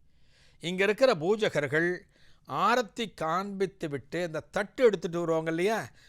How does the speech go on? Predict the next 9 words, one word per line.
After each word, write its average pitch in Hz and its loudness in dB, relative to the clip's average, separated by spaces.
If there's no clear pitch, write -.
அதுல 151 0
தீபம் 180 -2
இருக்கும், 202 -4
விபூதி 180 2
இருக்கும், 131 -6
அந்த 160 -6
தட்டுல 220 -6
சாக்லேட்டும் 156 -6
இருக்குமா? 104 -14